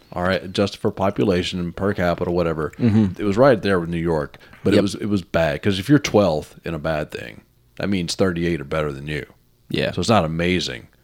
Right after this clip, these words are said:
Speaker 2: Right.
Speaker 1: All right, but
Speaker 2: We strive
Speaker 1: a-,
Speaker 2: for number
Speaker 1: but as,
Speaker 2: one all the
Speaker 1: but,
Speaker 2: time.
Speaker 1: <laughs> but as you said, we've got a lot of elderly
Speaker 2: Mm-hmm.
Speaker 1: population,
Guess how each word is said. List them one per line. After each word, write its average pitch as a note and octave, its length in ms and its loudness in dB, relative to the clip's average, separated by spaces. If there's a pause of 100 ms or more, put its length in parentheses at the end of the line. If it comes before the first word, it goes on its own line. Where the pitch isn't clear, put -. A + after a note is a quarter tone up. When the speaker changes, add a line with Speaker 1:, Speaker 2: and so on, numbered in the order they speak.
(160)
Speaker 2:
Right. - 280 -4
Speaker 1:
All D#2+ 140 0
right, D#2 300 0
but F#2 140 4
Speaker 2:
We A2+ 40 8
strive C3+ 320 8
Speaker 1:
a-, A2 40 -2
Speaker 2:
for C3 80 2
number G2+ 200 2
Speaker 1:
but G2+ 60 4
as, A#2 100 6
Speaker 2:
one G2 100 4
all F#2 100 2
the F2+ 80 2
Speaker 1:
but, - 60 -4
Speaker 2:
time. E2 240 -2 (120)
Speaker 1:
<laughs> - 120 -20
but F2+ 140 2
as A2+ 160 2
you F2 60 -2
said, F2+ 500 4 (400)
we've G#2 140 4
got F#2+ 340 4
a - 40 -8
lot F#2+ 180 4
of D#2+ 100 -2
elderly D#2+ 380 -2
Speaker 2:
Mm-hmm. - 100 2
Speaker 1:
population, A2+ 540 4